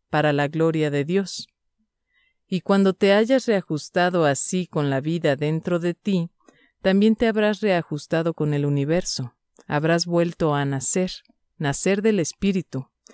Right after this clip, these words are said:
y de ahí en adelante toda tu vida será de logro victorioso. Los problemas aumentarán tu vigor, la desilusión te servirá de acicate.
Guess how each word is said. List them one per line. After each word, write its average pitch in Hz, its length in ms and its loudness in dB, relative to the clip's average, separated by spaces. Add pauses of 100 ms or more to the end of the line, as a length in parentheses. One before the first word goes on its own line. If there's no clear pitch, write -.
(340)
y 180 140 0
de 175 100 6
ahí 202 240 4
en 254 160 4
adelante 185 600 0
toda 190 280 0
tu 175 240 -6
vida 185 420 -2
será 170 680 0
de 151 240 2
logro 160 480 0
victorioso. 143 840 -4 (1600)
Los 175 180 0
problemas 220 540 4
aumentarán 214 640 2
tu 214 140 0
vigor, 196 520 -2 (240)
la 151 220 2
desilusión 175 880 -2 (160)
te 160 100 0
servirá 151 540 0
de 165 180 0
acicate. 147 800 -4